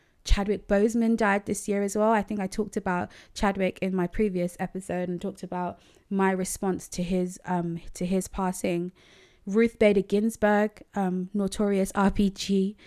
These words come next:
um, she passed away this year as well. In fact, on a side note, if you're a documentary geek like I am, there's a great documentary about her on Netflix. I believe it's also on Amazon Prime, which I'm just about to really start getting into.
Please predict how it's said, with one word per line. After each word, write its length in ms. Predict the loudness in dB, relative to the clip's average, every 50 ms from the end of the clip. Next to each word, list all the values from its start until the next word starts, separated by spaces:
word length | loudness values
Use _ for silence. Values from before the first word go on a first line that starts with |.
| -20 -20 -20 -20 -20 -4 0
um, 500 | 2 2 2 2 0 0 -2 -4 -6 -8 _ _ _ _ _ _ _ _ -20 _ -10
she 160 | 0 2 2
passed 280 | 4 4 2 2 2 0
away 160 | 0 0 0
this 280 | 0 0 -2 -4 -2 -2
year 260 | 0 0 0 0 -2 -2
as 160 | -4 -4 -2
well. 340 | 0 0 2 2 0 -2 -4 -8 -16 -20 -20 _ _ _ _
In 160 | -2 -2 0
fact, 500 | 2 4 4 4 4 2 -2 -12 -18 -10 _ -2
on 100 | 0 0
a 60 | 0
side 320 | 0 2 4 4 4 2
note, 220 | 2 0 0 0 0
if 160 | -2 0 2
you're 80 | 2 2
a 60 | 2 0 -2
documentary 480 | -2 -2 -2 -2 -2 -4 -4 -6 -8 -4
geek 260 | -4 -6 -6 -4 -4
like 140 | -6 -6 -4 -2
I 100 | -2 -2
am, 220 | 0 -2 -2 -2 -4
there's 180 | -4 -4 -4
a 40 | -6 -4 0
great 180 | 0 0 2 0
documentary 580 | -4 -6 -6 -4 -4 -2 -2 -4 -4 -4 -4 -2
about 300 | -2 -4 -6 -6 -8 -8
her 280 | -6 -4 -4 -4 -6 -8 -14 -20 -20 -8 _ -2
on 120 | 0 2
Netflix. 500 | 0 0 -2 _ -4 -4 -4 -6 -10 -6 -4
I 80 | -4
believe 320 | -2 0 2 2 2 2 0
it's 140 | -2 -4 -4
also 220 | -4 -4 -2 -4
on 100 | -4 -2
Amazon 400 | -2 -2 -2 0 0 0 -2 -2
Prime, 400 | -2 -2 0 0 2 0 0 -4 -6 -14 -20 -4
which 180 | -4 -4 -4 -4 -4 -2
I'm 340 | -2 0 0 0 -2 -4 -8 _
just 320 | 0 0 2 2 2 -4
about 300 | -4 -2 -2 -2 -2 -4
to 120 | -6 -6 -4
really 260 | -2 -2 -2 -2 -2
start 280 | -4 -4 -6 -6 -4 -4
getting 220 | -4 -2 -2 -2
into. 420 | -2 -4 -4 -4 -4 -4 -4 -4